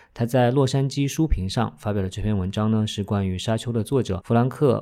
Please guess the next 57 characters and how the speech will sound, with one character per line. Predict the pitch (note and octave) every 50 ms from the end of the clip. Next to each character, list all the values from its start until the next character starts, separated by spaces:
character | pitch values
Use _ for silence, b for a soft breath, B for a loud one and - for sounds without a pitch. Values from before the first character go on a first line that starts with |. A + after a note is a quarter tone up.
| -
赫 | G#2+ - - A#2
伯 | G#2 A2
特 | G#2 - - C#3 A#2+ G#2 - -
成 | - - G#2 F#2+ G2 G#2
长 | - G#2+ F#2 F2+
的 | F#2 F#2+ F#2+
历 | A2+ C#3 C3
程 | - - G2 G2 G2+ -
以 | A#2 G2
及 | - - F#2+
他 | - - - G#2
的 | G2 G2 F#2+ F#2+
精 | - - - D3 D#3+
神 | E3 - A2+ F#2
世 | E2+ - A#2 G#2+
界。 | - - G2 - B B B B B B B B B
我 | -
觉 | A#2 C3
得 | C#3+
这 | D3 E3
篇 | D3+ E3 D#3
文 | C3 C3 C3+
章 | C#3 C3+ C3+ C3+
对 | C3 - C#3+ C3 A#2+
于 | A#2
我 | A#2 A2 G2+
们 | G2 G2 G2+ G2
去 | G2 - - A#2+ A2+ G#2+
理 | F#2+ G#2 A#2 B2
解 | B2+ A#2+ G2 F#2+
《沙 | F#2+ - A2+ A#2
丘》 | A#2 B2+ B2+ B2
这 | B2+ B2+
部 | A2+ A#2
作 | - - E3+ D3
品， | A2+ - - F#2+ F#2 - b b b b b b b b
乃 | A#2 G#2 F#2+ F#2
至 | F#2 - E3+ E3 - C3+ B2
理 | G2+ G2+ G#2+
解 | A2+ A#2+ G2+
过 | G2 - A#2+
去 | A#2 A#2 - C3
一 | B2+ B2+
百 | B2+ - G#2 F2 F2
年 | F2+ F2 E2+ E2+ E2+ E2+ G2 B2
的 | D#3 C#3 A2+ G2 F#2+
人 | F#2 F#2+
类 | A#2 C#3 D3+
历 | E3+ F#3+ D#3+
史， | C3+ - - - - - _ _ _ _ _
都 | C#3+ D3+ D#3 E3 E3 E3+ E3+ D#3
有 | G#2 F#2
一 | G2
定 | G2+ A2+ G#2+
的 | G2+ F#2+
启 | - - -
发。 | - - A2+ A#2+ -